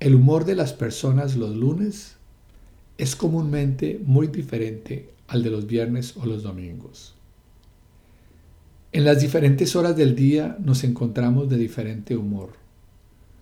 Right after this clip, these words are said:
Nuestro humor de las mañanas no es el mismo que el de las tardes. Por lo demás, sabemos que hay madrugadores y noctámbulos.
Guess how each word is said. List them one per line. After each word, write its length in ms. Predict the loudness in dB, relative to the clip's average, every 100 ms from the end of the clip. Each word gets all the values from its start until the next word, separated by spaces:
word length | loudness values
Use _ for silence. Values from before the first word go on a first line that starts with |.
| _ _ -20 -20 _ -2
Nuestro 420 | 6 6 6 4
humor 380 | 4 4 2 2
de 80 | 2
las 160 | 2 2
mañanas 800 | 0 0 0 2 -2 -2 -12 -20 _ _ _ _
no 100 | -2
es 160 | -2 2
el 140 | 4
mismo 480 | 4 2 -4 -8 -10
que 120 | -8 -6
el 60 |
de 100 | -6
las 200 | -8 -8
tardes. 600 | -8 -8 -10 -14 -16 -20 _ _ _ _ -20 -20 _ -20 -20 _
Por 140 | 0
lo 120 | 2 4
demás, 540 | 4 4 0 -4 -8
sabemos 480 | -8 -6 -4 -4 -6
que 180 | -2 0
hay 360 | 2 0 -2 -10 -20 _ _ _ _ _ _ _ _ -4
madrugadores 1040 | 0 2 2 2 2 0 -2 -2 -8 -14 _ _ _ _ _ _ _
y 360 | -2 0 0 -6 -10 _ _ _ _ _ -20 0
noctámbulos. 920 | 2 2 0 -4 -6 -12 -14 -18 -20